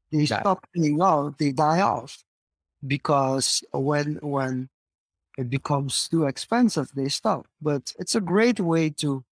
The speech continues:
Speaker 1: to get your first five dollars or your first ten dollars worth of crypto just by getting something for free. So that's, that's the concept of a faucet. And for those that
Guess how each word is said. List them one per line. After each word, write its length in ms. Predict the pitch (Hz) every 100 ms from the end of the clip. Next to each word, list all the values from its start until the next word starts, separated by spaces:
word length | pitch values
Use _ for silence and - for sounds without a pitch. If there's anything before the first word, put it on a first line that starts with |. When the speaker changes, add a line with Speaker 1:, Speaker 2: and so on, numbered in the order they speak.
| _ _ _ _
Speaker 1:
to 60 | 151
get 360 | 131 156 151 -
your 120 | 147
first 760 | - - 147 139 - - - _ _
five 440 | - 143 131 123 -
dollars 580 | 175 196 135 127 - -
or 140 | 117
your 100 | 127
first 400 | - 135 131 -
ten 220 | 208 269
dollars 480 | 220 151 127 131 -
worth 240 | 135 127
of 100 | 135 -
crypto 480 | 143 135 - 131 123 _ _ _
just 200 | - 277
by 160 | - 135
getting 300 | 131 123 123
something 360 | - 131 147 151
for 160 | 180
free. 300 | - 214 143 - _ _ _
So 200 | - 165
that's, 220 | 202 -
that's 280 | 185 202 -
the 120 | 196
concept 460 | 175 156 - 156 -
of 140 | 127
a 40 | 135
faucet. 400 | 139 110 117 - _ _ _ _ _ _ -
And 440 | 156 151 151 151 147 -
for 220 | - 151
those 320 | 170 226 -
that 200 | 185 160